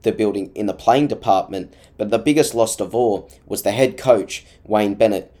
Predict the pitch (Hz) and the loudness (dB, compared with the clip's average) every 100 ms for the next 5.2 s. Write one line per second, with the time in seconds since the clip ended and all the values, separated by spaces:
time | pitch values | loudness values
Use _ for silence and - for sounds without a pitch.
0 | _ 113 101 92 120 127 127 110 - 127 | _ -4 -4 -2 0 2 0 -4 -2 -2
1 | - 160 156 131 110 - _ - _ 110 | 0 0 6 6 4 -4 _ -20 _ -6
2 | - 110 104 120 113 117 - 110 135 131 | 0 0 2 0 2 0 0 -4 -2 -2
3 | - 90 - - _ _ _ 101 95 - | -2 -4 -6 -20 _ _ _ -2 -2 -4
4 | _ _ _ 120 107 98 90 - - 101 | _ _ _ -6 0 0 0 -10 -8 -4
5 | 95 - | -4 -8